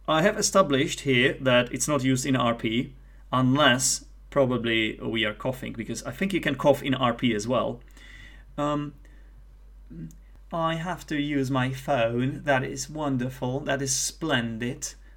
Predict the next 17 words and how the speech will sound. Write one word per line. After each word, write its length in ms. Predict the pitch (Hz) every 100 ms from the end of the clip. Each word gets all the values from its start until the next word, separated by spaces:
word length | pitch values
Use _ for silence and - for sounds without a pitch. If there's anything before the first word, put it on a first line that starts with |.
| - -
I 80 | 156
can't 460 | - 160 143 151
really 260 | 143 127 123
use 560 | 135 127 110 113 120 - - - - -
a 100 | 123
posh 440 | 117 - 143 131 - -
accent 640 | 143 - - 117 131 - -
because 320 | 135 131 127 -
I 140 | 131
haven't 420 | 135 143 127 131 123
been 240 | 120 120 -
brought 440 | - 131 127 131
up 320 | 127 110 123 - - - -
in 140 | 120
a 40 | 120
posh 480 | - - 135 131 -
environment, 1000 | 131 120 113 113 117 110 180 202 -